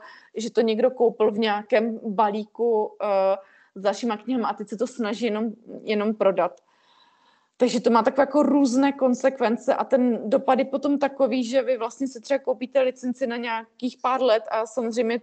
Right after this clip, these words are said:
ty Bčkové a Cčkové tituly se tak neprodávají a oni se pak skartujou a zase to je prostě nějaký, nějaké zatížení životního prostředí.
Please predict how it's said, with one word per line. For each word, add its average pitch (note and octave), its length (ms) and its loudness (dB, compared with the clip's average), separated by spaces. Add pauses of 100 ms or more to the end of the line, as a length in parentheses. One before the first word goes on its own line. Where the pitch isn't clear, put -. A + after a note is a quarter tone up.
(120)
ty B3+ 80 -2
Bčkové A3+ 420 -2
a - 60 -2
Cčkové A#3 420 -4
tituly A#3 360 0
se A#3 140 -16
tak C4 120 -4
neprodávají A3 720 0 (400)
a G3+ 80 -2
oni A#3 100 0
se A#3 120 -12
pak A3 200 -6
skartujou A3 680 -2
a A3 40 -4
zase A3 260 -8
to A3 120 -2
je A3 120 0
prostě G#3+ 420 -6
nějaký, G#3+ 680 -6
nějaké G#3 400 -4
zatížení G#3+ 680 -4 (260)
životního G#3+ 1000 0
prostředí. F#3 600 -8